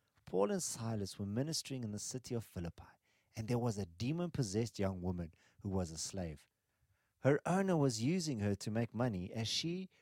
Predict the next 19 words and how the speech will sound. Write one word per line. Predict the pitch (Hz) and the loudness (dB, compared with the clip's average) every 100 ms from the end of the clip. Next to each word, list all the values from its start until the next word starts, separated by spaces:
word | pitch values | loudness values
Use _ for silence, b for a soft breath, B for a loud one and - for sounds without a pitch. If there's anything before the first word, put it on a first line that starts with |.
| b | b
predicted | - 123 147 - 101 | -8 -2 -2 -2 -6
the | 107 | -6
future | - 135 - | -4 -4 -4
for | 92 90 | -6 -4
others. | 104 92 78 - - _ _ _ _ _ _ - | -4 -4 -10 -12 -20 _ _ _ _ _ _ -10
She | - - | -8 -2
ended | 175 190 175 | -2 0 0
up | 123 | -2
following | - 160 156 143 120 | 0 2 4 2 0
Paul | 139 139 | 2 2
and | 117 | 2
Silas, | - 113 104 90 - - | 0 0 2 0 -4 -4
shouting | - 160 156 156 139 | 0 0 0 -2 0
behind | 135 120 156 151 | 2 2 0 0
them | 92 90 _ | -2 -6 _
for | - | -6
everyone | 135 127 120 98 85 | -2 0 2 0 -2
to | - | -10
hear | 82 101 82 | -4 -4 -4